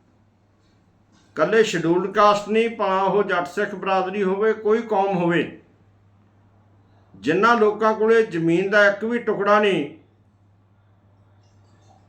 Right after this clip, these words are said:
ਤੁਸੀਂ ਇਹਨਾਂ ਜ਼ਮੀਨਾਂ 'ਤੇ ਉਹਨਾਂ ਲੋਕਾਂ ਨੂੰ ਬੋਲੀ ਦੇਣ ਦਾ ਅਧਿਕਾਰ ਦਿਓ,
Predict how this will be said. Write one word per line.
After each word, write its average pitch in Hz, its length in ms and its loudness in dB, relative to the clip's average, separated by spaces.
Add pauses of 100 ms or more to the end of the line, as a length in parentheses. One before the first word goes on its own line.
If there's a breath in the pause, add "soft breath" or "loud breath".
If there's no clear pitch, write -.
(320)
ਤੁਸੀਂ 226 600 2 (2000)
ਇਹਨਾਂ 247 320 4
ਜ਼ਮੀਨਾਂ 185 540 2
'ਤੇ 208 480 2 (260)
ਉਹਨਾਂ 247 340 0
ਲੋਕਾਂ 190 380 -2
ਨੂੰ 254 160 0
ਬੋਲੀ 214 280 2
ਦੇਣ 202 280 0
ਦਾ 208 140 4
ਅਧਿਕਾਰ 196 400 0
ਦਿਓ, 202 480 -2